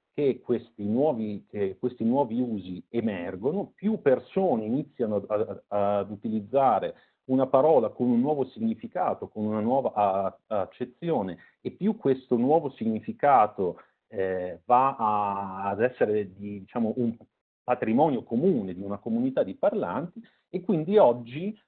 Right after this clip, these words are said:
possiamo utilizzare, gli inglesi soprattutto, possono utilizzare la parola mouse anche per parlare di qualcosa che non è per forza l'animale topo, ma che è un dispositivo tecnologico. Un esempio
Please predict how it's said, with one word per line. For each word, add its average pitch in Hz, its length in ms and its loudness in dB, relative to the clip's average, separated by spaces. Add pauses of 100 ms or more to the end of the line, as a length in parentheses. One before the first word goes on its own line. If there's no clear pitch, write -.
(120)
possiamo 147 340 -2
utilizzare, 131 800 2
gli 120 420 0
inglesi 113 640 -2
soprattutto, 98 640 -10
possono 123 340 -2
utilizzare 117 540 0
la 95 360 2
parola 131 280 2
mouse 135 540 -2
anche 170 360 -2
per 117 300 0
parlare 127 420 2
di 98 60 -12
qualcosa 110 520 -4
che - 120 -12
non 120 120 -2
è 160 100 -4
per 101 220 -6
forza 120 320 -2
l'animale 101 520 -4
topo, 78 540 -8 (260)
ma 190 140 -4
che 123 140 0
è 101 60 2
un 127 80 0
dispositivo 101 600 -10
tecnologico. 143 720 -2
Un 143 140 -2
esempio 127 760 -2